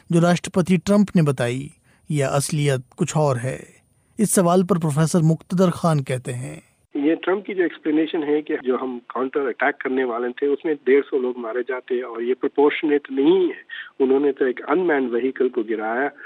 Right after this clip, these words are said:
Speaker 2: और हम ऐसे targets पे जिसमें जिंदा लोग हैं, उसे कैसा target कर सकते, इसलिए मैंने वो cancel कर दिया। ये Trump administration का कहना है। लेकिन अंदर से जो बातें आ रही है, वो, उसका ये बात है कि ट्रंप की जो original instinct है और शुरू से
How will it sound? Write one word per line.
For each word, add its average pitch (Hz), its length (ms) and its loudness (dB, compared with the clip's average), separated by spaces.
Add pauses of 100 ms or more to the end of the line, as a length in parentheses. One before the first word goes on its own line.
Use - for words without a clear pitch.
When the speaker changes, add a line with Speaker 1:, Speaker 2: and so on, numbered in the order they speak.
(280)
Speaker 2:
और 127 160 -2
हम 151 420 0
ऐसे 131 200 -2
targets 139 440 -2
पे 120 280 -4
जिसमें 120 460 -4
जिंदा 120 280 -4
लोग 117 340 -2
हैं, 123 60 -8
उसे 120 220 -6
कैसा 131 280 -4
target 110 400 -8
कर - 120 -10
सकते, 156 280 4
इसलिए 170 240 2
मैंने 147 200 4
वो 127 160 2
cancel 113 420 -10
कर 113 60 -12
दिया। 113 240 -10
ये 131 180 0
Trump 156 340 -2
administration 123 680 -2
का 120 80 -12
कहना - 300 -16
है। - 120 -14 (260)
लेकिन 214 240 2
अंदर 190 260 2
से 226 120 -4
जो 190 120 2
बातें 160 320 0
आ 147 180 0
रही 151 280 0
है, 110 160 -8
वो, - 300 -6 (320)
उसका 123 600 -10 (480)
ये 151 120 0
बात 135 300 -6
है 135 120 0
कि 143 120 -8
ट्रंप 175 440 -4 (260)
की 202 80 -16
जो 196 260 0 (260)
original 147 440 0 (140)
instinct 170 480 -4
है 104 140 -10 (380)
और 135 120 0
शुरू 196 360 2
से 160 200 0